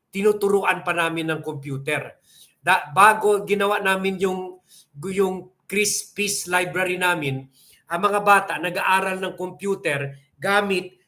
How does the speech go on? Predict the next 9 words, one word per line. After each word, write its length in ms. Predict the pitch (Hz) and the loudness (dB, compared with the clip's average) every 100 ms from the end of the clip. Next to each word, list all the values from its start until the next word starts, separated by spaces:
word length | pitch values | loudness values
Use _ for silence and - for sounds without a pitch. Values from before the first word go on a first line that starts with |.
| _ | _
yung, 400 | 165 214 208 190 - | -4 -4 -2 -6 -6
yung 320 | 175 214 208 | 0 0 0
cardboard, 720 | - 190 185 135 190 214 - - _ _ _ _ _ | 2 2 2 0 2 2 0 -16 _ _ _ _ _
yung 240 | 185 208 208 | -2 -2 4
cardboard 480 | 208 185 147 220 | 4 4 0 -2
na 160 | 180 190 | -4 -4
nakasulat, 560 | 196 196 214 202 185 208 | -2 -2 0 2 2 0
yung 160 | 208 | -6
keyboard, 560 | - 208 156 202 190 | -6 -6 2 2 2